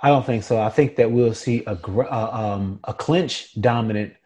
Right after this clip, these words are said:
Daniel Cormier, and I think that's one, uh, one of his most effective tools. You know, the fact that he fights from that clinch position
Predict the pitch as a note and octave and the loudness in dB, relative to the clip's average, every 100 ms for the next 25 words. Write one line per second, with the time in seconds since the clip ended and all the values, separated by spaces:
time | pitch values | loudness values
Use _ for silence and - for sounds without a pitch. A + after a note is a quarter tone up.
0 | _ _ - A#2 A#2 A2 G#2 A#2 A2 G#2+ | _ _ 0 2 2 2 0 -2 0 0
1 | G#2+ G#2 B2 G2+ A#2+ A#2 - B2 A#2+ A2+ | -2 -4 -6 -2 -2 -2 -6 -4 -2 -4
2 | - _ _ _ - G#2+ G#2 G2+ F#2+ _ | -8 _ _ _ -6 -2 -2 -4 -8 _
3 | - A#2 B2+ B2 B2 G#2 C3 C3 A#2+ C#3+ | -6 0 2 2 2 4 2 2 2 2
4 | B2 A2+ - D3 D3 G#2 - - - A2 | 2 0 0 4 6 4 -2 -10 -2 0
5 | G#2+ G#2 - B2 G#2+ A2+ B2+ A2 B2+ B2+ | 2 0 2 0 0 0 0 4 4 4
6 | B2+ A2+ A2 - B2 A#2 A2+ A#2 A#2 A2+ | 2 -2 -2 -2 -2 -2 -4 -4 -4 -8
7 | G#2 | -8